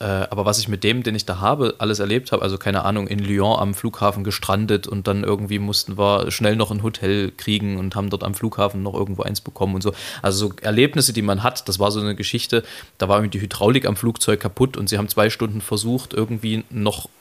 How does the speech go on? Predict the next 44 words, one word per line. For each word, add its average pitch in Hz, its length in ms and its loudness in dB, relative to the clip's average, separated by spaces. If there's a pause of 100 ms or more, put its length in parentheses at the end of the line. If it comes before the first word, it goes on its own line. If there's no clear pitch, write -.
(140)
<laughs> - 580 0
dieses 127 220 4
Teil 135 300 2
aufzutreiben 110 680 2
irgendwo 107 340 2
am 104 100 0
Flughafen. 107 520 -2
Und - 400 -10
am 101 80 -2
Ende 113 160 2
haben 110 100 2
sie 110 100 0
gesagt, 107 280 0
wir 107 60 0
schaffen's 131 340 0
nicht. - 200 0
Da 101 80 2
war's 110 180 2
aber 104 160 0
kurz - 200 0
vor 107 160 -2
zwölf 127 360 6
und 110 120 -2
wir 107 80 2
hatten 107 160 -2
nächsten 110 280 2
Tag 107 160 0
sieben 117 340 0
Uhr 117 220 6
eigentlich, 107 560 -2
äh, 104 200 2
oder, 101 240 0
oder, - 320 -4
also 98 160 -4
nicht 98 140 -2
sieben 107 220 -2
Uhr, 113 200 4
aber 95 160 0
wir 95 80 0
hatten 101 140 -2
dann 98 80 2
irgendwie 107 220 0
frühen 110 260 -2
Termin 110 400 2